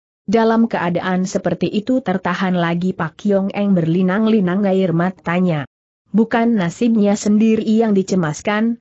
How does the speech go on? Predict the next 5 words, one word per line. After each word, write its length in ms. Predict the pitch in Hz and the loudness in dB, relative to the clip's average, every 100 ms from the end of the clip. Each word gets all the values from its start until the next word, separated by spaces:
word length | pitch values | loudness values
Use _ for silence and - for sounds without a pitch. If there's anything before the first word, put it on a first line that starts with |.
| _ - | _ -2
melainkan 640 | 214 220 214 214 240 240 | 0 2 0 0 0 0
nasib 400 | 180 165 - - | 0 -2 -4 -4
payahnya, 720 | 240 240 196 185 - 208 208 220 _ - | -2 0 0 0 0 0 0 -4 _ -12
suaminya, 720 | - 294 254 208 180 160 180 277 _ 190 | -2 2 4 4 2 2 0 -4 _ -2
anak-anaknya, 960 | 196 180 - 240 226 185 185 190 208 | 0 -2 -2 0 0 0 -2 -2 -4